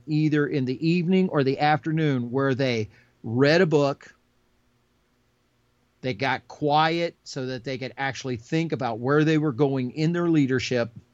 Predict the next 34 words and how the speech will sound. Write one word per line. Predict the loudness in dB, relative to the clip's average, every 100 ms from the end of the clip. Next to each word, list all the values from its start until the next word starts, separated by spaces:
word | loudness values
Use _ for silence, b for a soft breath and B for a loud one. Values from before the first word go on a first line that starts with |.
| b b b 0
Every, | 4 4 4 0
every | 0 2
one | 4 4
of | 4
them | 2
does | 4 2
that. | 2 0
Every | 0 0 0
great | 0 2 4 4 2
C | -2 -2 -2 2 2
E |
O | 2 0 -4 -8 _
that | -2 0
leads | 4 4 2
a | 0
company | 0 0 0 -2 -2
or | 0 0
executive | 0 2 2 2 0 0
director | 2 2 0 -2 -2 -4 B B
sits | -2 2 2 2
down | 2 2 2 0 -2 b _ -6
and | -2 0 -2
just | -2 -2 -2 -6 -2
irons | 2 2 0 -2 -2
something | -4 -4 -4 -2 -2
out, | -2
but | -2
they | -2
have | -2 -2
to |
push | -6 -4 -4 -6 -4
everything | -2 0 2 2 2 0 2
else | 4 2 0 0
out | 2 2 -2 -8